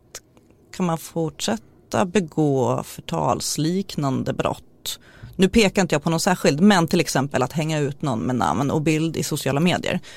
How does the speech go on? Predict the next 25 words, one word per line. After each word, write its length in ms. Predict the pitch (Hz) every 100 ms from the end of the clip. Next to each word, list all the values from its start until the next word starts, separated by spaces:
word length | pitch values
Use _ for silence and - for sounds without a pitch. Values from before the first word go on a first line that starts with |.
| -
Som 220 | - 170 147
privatperson, 600 | 135 139 - 147 156 143
då 140 | 160
är 80 | 139
ju 200 | 139 151
du 320 | 143 139 127
som 180 | - 131
privatperson 760 | 139 127 - 156 - 156 143
den 200 | 135 117
som 180 | - 151
är 60 | -
ansvarig 540 | - 156 143 - 208 208
för 120 | -
det 60 | 151
här 180 | -
och 260 | 233 - -
riskerar 640 | 202 269 - - 117 131
alltså 440 | 120 - - - - - - - -
fängelsestraff 960 | 214 147 135 - - - 214 - - -
om 480 | - 175 151 143 139
det 300 | 135 123 90 - -
går 180 | 147 -
så, 300 | - 80 - - - - - _ -
eh, 120 | -
långt. 460 | 135 - - -